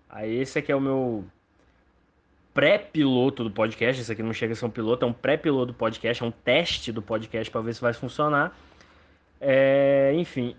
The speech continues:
e é isso, galerinha. Obrigadão, muito obrigado pelo seu tempo hoje.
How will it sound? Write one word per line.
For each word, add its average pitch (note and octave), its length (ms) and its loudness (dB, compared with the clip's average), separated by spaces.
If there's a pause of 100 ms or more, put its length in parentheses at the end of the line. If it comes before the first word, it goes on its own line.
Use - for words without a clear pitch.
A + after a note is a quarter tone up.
e G#3 760 -4 (1000)
é D3 120 4
isso, - 380 0 (200)
galerinha. G#2 460 2 (880)
Obrigadão, D3+ 460 4
muito F3+ 200 2
obrigado C3+ 340 4
pelo C3 180 0
seu B2+ 180 0
tempo B2 300 0
hoje. G3 380 0